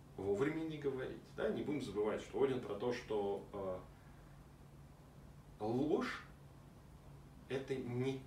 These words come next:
это когда ты из факты гов-, утверждаешь неверно. Ну, то есть ты осознанно говоришь, что,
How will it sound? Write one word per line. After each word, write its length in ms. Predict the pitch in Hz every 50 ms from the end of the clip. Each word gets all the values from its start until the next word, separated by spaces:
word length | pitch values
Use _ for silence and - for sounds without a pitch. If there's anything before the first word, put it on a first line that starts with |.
| - - - 110
это 200 | 123 127 127 123
когда 340 | 120 117 110 - - 175 190
ты 140 | 196 - - - - - - - -
из 260 | 151 139 - - - - - - - - - - - -
факты 420 | - 175 - - - - - 104 104 104 - -
гов-, 140 | 107 107 104 104 104 101 95 90 87 87 85 -
утверждаешь 520 | - - - 113 107 - - 202 214 - -
неверно. 480 | 113 139 180 143 120 101 104 - - - - - -
Ну, 140 | 202 254
то 80 | - 208
есть 160 | 170 - - -
ты 100 | - 135
осознанно 600 | 123 - - - 240 277 285 254 240 233 226 214
говоришь, 680 | 190 - - - 95 - - - - - - - - -
что, 340 | - - 127 123 113 - -